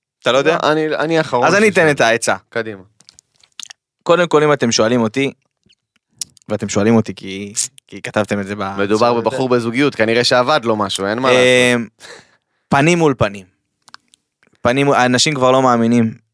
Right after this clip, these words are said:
Speaker 1: לא יצא מזה שום דבר בעולם הדיגיטלי לפי דעתי. אמ, אני חושב שאם מישהי מוצאת חן ביניכם, אל תפחדו לגשת, או להפך, גם בנות, לא לפחד לגשת. אני בתור גבר מאוד מחמיא לי שאישה עושה צעד,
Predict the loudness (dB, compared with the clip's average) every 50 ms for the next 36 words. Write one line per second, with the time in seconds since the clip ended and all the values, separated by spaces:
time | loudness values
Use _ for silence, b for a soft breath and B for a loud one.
0 | _ -20 -14 _ -2 0 0 0 0 -2 -2 -2 -4 -4 -4 -4 -2 0 0 0
1 | 0 0 0 -2 -2 -2 -2 -2 -4 -6 -6 -8 -10 -12 -10 -4 -2 -2 -2 -2
2 | -4 -6 -6 -6 -4 -2 -2 -2 -4 -4 -6 -8 -8 -10 _ _ _ _ _ _
3 | _ _ -6 -4 -2 0 0 0 0 -2 -4 -4 -4 -2 -2 -2 -2 -2 -2 0
4 | 2 2 2 2 2 0 0 0 0 0 0 -2 -2 -4 -6 -6 -4 -4 -4 -2
5 | -2 -2 -2 -2 0 -2 -2 -2 0 0 0 0 0 -2 -4 -4 -2 -4 -6 -6
6 | -6 -4 -2 -2 -2 -2 -4 -4 -2 -2 0 0 0 -2 -4 -4 0 2 2 4
7 | 4 4 2 0 -2 -2 0 0 0 2 2 2 2 2 0 0 -4 -8 _ 0
8 | 0 0 0 0 -2 -2 0 0 0 2 2 2 2 2 0 -2 _ B B B
9 | B B B B B B B B 2 2 4 4 4 4 4 4 4 4 4 4
10 | 4 4 4 2 4 4 4 2 2 2 0 0 0 0 2 2 2 2 2 2
11 | 2 2 2 2 2 2 0 0 2 2 2 2 2 2 0 -4